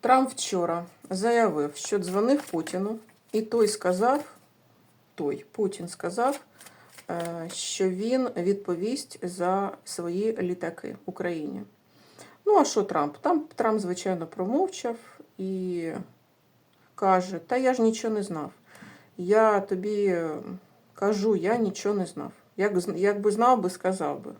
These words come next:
Потім видалив цей допис, а потім знов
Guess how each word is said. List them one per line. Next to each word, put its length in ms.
Потім 500
видалив 840
цей 420
допис, 640
а 100
потім 440
знов 340